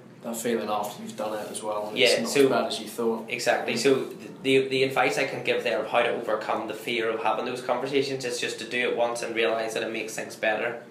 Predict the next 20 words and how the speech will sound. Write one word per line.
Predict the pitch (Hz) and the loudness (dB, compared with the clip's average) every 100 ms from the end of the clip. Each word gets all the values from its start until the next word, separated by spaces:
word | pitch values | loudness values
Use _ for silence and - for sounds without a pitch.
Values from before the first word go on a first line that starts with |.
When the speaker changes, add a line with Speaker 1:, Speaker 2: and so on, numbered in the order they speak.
| - - - - - | -20 -20 -20 -14 -6
Speaker 2:
Before | - - 123 131 | -6 -2 2 4
you | 123 | 4
have | 117 104 | 2 2
that | 95 - | 0 0
first | 120 - | -4 -4
conversation, | 113 110 - 117 104 127 123 - | -6 -6 -8 -6 -6 -8 -10 -10
it's | 117 | -4
actually, | 120 117 - 123 | -2 -2 -4 -6
it | |
will | 117 | -4
be | 117 | -4
hard | 117 120 120 120 | 4 6 6 2
for | 123 113 110 - - | 0 0 0 -8 -6
anything | 120 120 123 120 | -4 -4 -4 -6
for | - | -8
me | 113 | -10
to | - | -6
say | - 110 | -2 -2
to | 107 | 0
actually | 117 113 - 110 | 0 -2 -4 -8